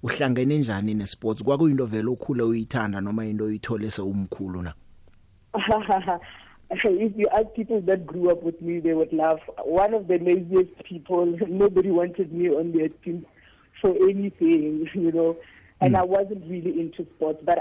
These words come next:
Speaker 2: I have always wanted to be a journalist. But, and I went to school to study journalism at the University of Limpopo.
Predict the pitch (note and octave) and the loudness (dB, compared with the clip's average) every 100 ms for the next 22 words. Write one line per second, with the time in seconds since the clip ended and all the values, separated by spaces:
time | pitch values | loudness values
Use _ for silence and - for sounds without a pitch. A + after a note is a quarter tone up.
0 | F3+ F#3 F#3 E3 G3 A3+ A3+ E3 F3 F3 | 2 2 0 0 0 2 -2 0 0 0
1 | F3 D#3 E3 D3 D#3 D#3+ - D#3+ - C#3 | -6 -8 -16 -14 -12 -8 -6 -6 -6 -6
2 | C#3+ C#3 C#3 _ - D3+ E3 E3 D#3+ E3 | -6 -8 -10 _ -6 -4 -2 0 2 4
3 | E3+ E3+ - E3 - - E3 E3 - - | 2 0 -12 -16 -14 -8 -6 -6 -12 -4
4 | D3+ D3 - D#3 D#3+ D#3 D#3+ D3 D#3+ D#3+ | -4 -4 -4 -4 -2 0 -2 0 -2 -2
5 | D3+ - _ _ - D#3+ D#3 D3+ D3+ F3 | -6 -14 _ _ -4 0 0 0 -2 -4
6 | - D#3+ - D3 C#3+ E3+ E3+ E3+ E3 D#3+ | -2 -4 -4 -6 -2 0 0 2 0 0